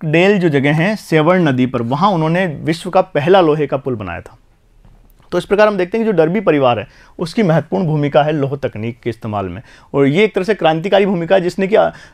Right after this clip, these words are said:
जो औद्योगिक क्रांति था उ-, उसको काफ़ी बल दिया था, जो पहला चरण था उसमें।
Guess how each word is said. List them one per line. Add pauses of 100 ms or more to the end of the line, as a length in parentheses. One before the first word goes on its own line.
जो
औद्योगिक
क्रांति
था
उ-, (100)
उसको
काफ़ी
बल
दिया
था,
जो
पहला
चरण
था
उसमें।